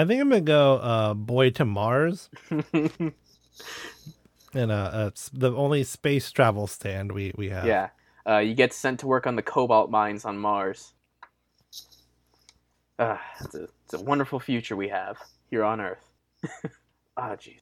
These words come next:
Speaker 2: Yeah, I got, I mean, I, I don't have much. I think boy to man, uh, really just kind of beat me.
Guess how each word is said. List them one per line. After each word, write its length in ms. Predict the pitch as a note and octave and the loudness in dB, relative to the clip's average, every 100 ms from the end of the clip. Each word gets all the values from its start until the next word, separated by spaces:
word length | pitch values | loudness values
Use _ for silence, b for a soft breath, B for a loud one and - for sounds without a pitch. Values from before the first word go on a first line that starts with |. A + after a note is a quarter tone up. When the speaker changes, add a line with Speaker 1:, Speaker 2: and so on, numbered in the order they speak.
| _ _ C3+ | _ _ -2
Speaker 2:
Yeah, 160 | A2+ | 0
I 100 | A2+ | 2
got, 220 | A#2 G#2+ | 2 2
I 100 | A2+ | 0
mean, 280 | A2 A2 G2 | -4 -6 -8
I, 160 | - A2 A2+ | -4 -2 0
I 40 | |
don't 80 | G#2+ | -2
have 180 | A2+ G#2+ | -4 -6
much. 300 | G#2+ G2+ - | -6 -6 -6
I 80 | A#2 | -8
think 260 | B2+ A#2 | -6 -6
boy 240 | - A#2+ A2+ | -2 2 2
to 160 | - | -2
man, 380 | A#2+ A2 G#2 F#2+ - _ - | -8 -4 -4 -6 -14 _ -6
uh, 380 | G2 G2 G2 E2+ | -2 -2 -2 -4
really 320 | B2 B2 A2+ | -2 0 -2
just 240 | A2 G#2+ | -4 -6
kind 180 | - G#2 | -4 -6
of 140 | G2+ - | -6 -6
beat 180 | A#2+ | -8
me. 220 | G#2+ A2 | -6 -12